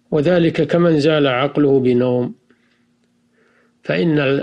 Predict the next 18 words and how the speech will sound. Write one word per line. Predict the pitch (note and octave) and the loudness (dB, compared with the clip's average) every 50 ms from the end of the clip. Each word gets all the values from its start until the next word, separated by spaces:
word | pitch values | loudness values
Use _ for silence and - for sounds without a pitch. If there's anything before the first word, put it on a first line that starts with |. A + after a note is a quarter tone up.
| D#3 | -2
النوم | C#3+ C3+ B2+ B2+ C3 D3 E3 F3 F3 | -2 -2 0 0 0 0 0 0 0
يغطي | D#3+ D3+ C3 E3 E3+ E3+ - - D3+ C#3 C3 C3 B2 - - - _ _ _ - | 0 0 0 -2 -2 -4 -6 -4 -2 0 0 0 -2 -4 -6 -14 _ _ _ -4
العقل، | D3 D3+ C3 A#2 A#2+ A2+ - - A2+ A2+ G#2 - _ _ _ _ _ _ _ _ _ - | -4 -2 -2 -2 -4 -6 -6 -8 -12 -12 -14 -18 _ _ _ _ _ _ _ _ _ -4
والنائم | C#3+ C3+ C#3+ C3+ B2+ C3 C3+ D3 F#3 G3 F#3 F#3 F3+ | -2 -2 0 0 0 0 0 0 0 0 0 0 0
لا | F#3 E3 C#3+ | 0 0 0
يدري | C#3 C3+ B2+ A#2+ B2+ B2+ B2+ C3 G3 - _ _ _ _ _ _ _ _ _ _ _ _ _ _ _ _ _ - - | 0 -2 -2 -2 -2 -2 -2 -4 -6 -10 _ _ _ _ _ _ _ _ _ _ _ _ _ _ _ _ _ -8 -6
عن | C#3+ C3+ | -6 -4
شيء | - - C3 B2 A#2+ - - - - _ - _ _ _ _ _ _ _ _ _ _ _ _ _ _ _ _ _ _ _ _ _ _ _ _ _ _ _ _ _ _ _ _ _ | -4 -2 -2 -2 -2 -4 -6 -12 -18 _ -20 _ _ _ _ _ _ _ _ _ _ _ _ _ _ _ _ _ _ _ _ _ _ _ _ _ _ _ _ _ _ _ _ _
ولا | - D#3 D#3+ E3 D#3 D3 | -4 -2 0 0 0 0
يحس | D3 C#3 C#3+ - D3 C#3 - - - B2 | 0 -2 -2 -2 -4 -4 -4 -6 -6 -4
ب-، | B2 C3 B2+ B2 A#2+ B2 - - - - _ _ | -2 0 0 0 0 -2 -2 -6 -10 -16 _ _
بشيء | C#3 C3+ A#2 - - C3+ B2+ B2 A#2+ D3+ - - - _ _ _ _ _ - | -4 -4 -2 -2 -2 0 0 0 -2 -2 -6 -12 -20 _ _ _ _ _ -4
ولا | C#3+ C#3+ D3 D3 C#3+ | -2 0 2 2 2
يدري | D3 C#3+ C3 C3 C3+ C3+ B2+ | 2 0 0 0 -2 0 0
عن | A#2+ B2 B2+ B2+ B2 A#2+ - A3 - _ _ _ _ _ - | 0 0 -2 -2 -2 -2 -4 -8 -12 _ _ _ _ _ -4
دخول | C3 B2+ A#2 - D3 C#3 C3 B2 | -2 -2 -2 0 0 0 2 2
وقت | C3 B2+ C3 - - | 0 -2 -4 -6 -8
الصلاة، | C3 - - - A#2+ A2+ A#2+ B2 B2 A#2+ A#2 | -8 -8 -6 -6 -4 -2 -2 -2 -2 -4 -6